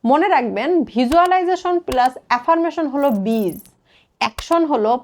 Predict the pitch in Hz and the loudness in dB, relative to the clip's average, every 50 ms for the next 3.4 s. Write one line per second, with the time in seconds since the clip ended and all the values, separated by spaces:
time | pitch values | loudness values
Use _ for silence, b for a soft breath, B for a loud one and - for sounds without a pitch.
0 | - - 240 226 220 233 254 294 294 254 247 247 - - 185 156 151 - - - | -2 0 0 0 0 0 0 0 0 -2 -4 -6 -6 -6 -6 -6 -6 -8 -12 -16
1 | - b b b b b b b _ - 202 208 311 359 415 415 415 403 381 370 | -18 b b b b b b b _ -6 0 2 2 2 4 4 2 2 4 4
2 | 370 359 277 214 - 165 196 208 233 302 403 415 - - - - - 214 226 240 | 4 2 2 0 -2 -2 0 2 2 2 2 0 -4 -10 -12 -6 -2 0 2 2
3 | 277 277 262 330 311 320 330 330 | 2 2 2 2 2 2 2 0